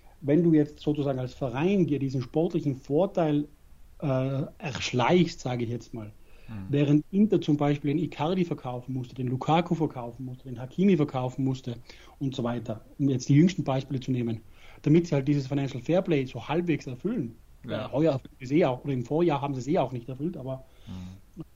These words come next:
Speaker 1: noch gilt's ja, aber andere halt auch nicht.
Speaker 2: Mhm.
Speaker 1: Äh, dann hat natürlich Juve jetzt einen Vorteil, wenn die sagen, ja, wir blasen die Bilanzen ein bisschen auf und dann, dann machen wir halt fünfzig Millionen, äh, Scheingewinne irgendwo.
Speaker 2: Mhm.
Speaker 1: Das, das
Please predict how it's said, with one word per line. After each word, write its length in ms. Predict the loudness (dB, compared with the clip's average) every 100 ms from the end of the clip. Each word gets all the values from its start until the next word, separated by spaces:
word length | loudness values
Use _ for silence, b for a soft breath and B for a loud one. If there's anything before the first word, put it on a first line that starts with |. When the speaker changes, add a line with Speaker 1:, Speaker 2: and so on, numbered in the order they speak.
| -20 -8
Speaker 1:
noch 240 | 0 0 2
gilt's 300 | 2 2 -2
ja, 100 | -2 -2
aber 240 | -4 -4 0
andere 220 | 0 0
halt 100 | -2
auch 220 | -4 -2
nicht. 160 | -2 -6 b b b
Speaker 2:
Mhm. 380 | -12 -10 -4
Speaker 1:
Äh, 120 | -4 -4 -12 -16 -16 -20 -2
dann 180 | 0 2
hat 160 | 2 2
natürlich 340 | 6 6 6
Juve 220 | 4 4
jetzt 160 | 2 0
einen 80 | -2
Vorteil, 360 | 0 0 2
wenn 100 | 2
die 80 | 2
sagen, 280 | 2 -2 -2
ja, 340 | -4 -4 -2
wir 120 | -2
blasen 360 | -2 -2 0 2
die 60 | 2
Bilanzen 440 | 2 0 0 0
ein 20 |
bisschen 220 | 0 4
auf 120 | 4 4
und 160 | 2
dann, 180 | 4 2
dann 220 | 2 0
machen 240 | 0 -2 -2
wir 80 |
halt 160 | -2 -2
fünfzig 320 | -4 -2 -2
Millionen, 480 | 0 0 2 0 -2 b b b b -8
äh, 300 | -6 -4 -6 -10 -12
Scheingewinne 960 | -12 -10 -6 0 4 6 6 4 2 2
irgendwo. 440 | -2 -2 -4 -8 -12 b b b b -20 -20
Speaker 2:
Mhm. 200 | -16 -10
Speaker 1:
Das, 240 | -6 -6 0
das 260 | 0 0